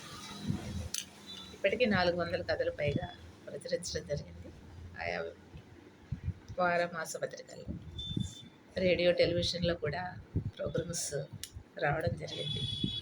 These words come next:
మరి రెండు కథా సంపుటులు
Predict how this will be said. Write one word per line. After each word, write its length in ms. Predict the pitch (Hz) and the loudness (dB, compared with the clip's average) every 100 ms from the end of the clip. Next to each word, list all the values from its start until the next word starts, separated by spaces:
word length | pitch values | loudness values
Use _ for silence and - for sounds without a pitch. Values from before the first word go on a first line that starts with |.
| - - - - - - - 185 | -6 -12 -12 -12 -8 -2 2 4
మరి 160 | 190 | 4
రెండు 440 | 180 180 202 233 220 | 6 8 10 8 8
కథా 200 | 180 190 | 6 4
సంపుటులు 640 | 196 180 175 170 175 160 | 4 2 0 2 2 0